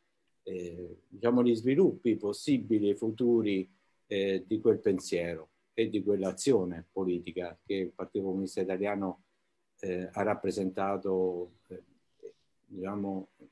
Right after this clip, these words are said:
per molti anni è stato il più grande partito comunista d'Occidente. E, e quindi a Maurizio, che essendo con la A, Acerbo, è il primo a essere interrogato, <laughs> poverino come sempre,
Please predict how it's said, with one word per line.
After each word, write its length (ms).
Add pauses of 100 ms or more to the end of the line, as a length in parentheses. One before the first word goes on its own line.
(400)
per 180
molti 440
anni 640
è 120
stato 560 (160)
il 140
più 140
grande 340
partito 460
comunista 380
d'Occidente. 680 (1120)
E, 840 (100)
e 180
quindi 560
a 140
Maurizio, 880 (1000)
che 300 (120)
essendo 480
con 200
la 320
A, 260
Acerbo, 720
è 120
il 100
primo 400
a 80
essere 280
interrogato, 1040
<laughs> 580
poverino 600
come 220
sempre, 540